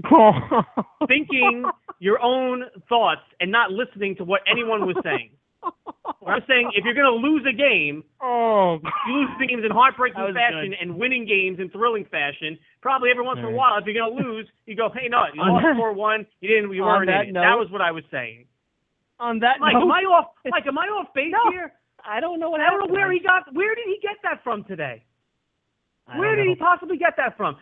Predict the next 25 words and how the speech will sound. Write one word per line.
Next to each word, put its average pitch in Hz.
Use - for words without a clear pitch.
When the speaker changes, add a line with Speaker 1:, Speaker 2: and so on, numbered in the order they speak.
Speaker 2:
'Cause 240
Andrew 311
Speaker 1:
I 170
have 214
to 277
Speaker 2:
Bogut 247
Speaker 1:
go 240
back 233
Speaker 2:
said 208
Speaker 1:
and 220
listen, 254
Speaker 2:
it'd 180
be 185
Speaker 1:
maybe. 269
Speaker 2:
nice -
to 269
win 254
a 277
game 247
comfortably 269
every 311
once 330
in 339
a 330
while. 349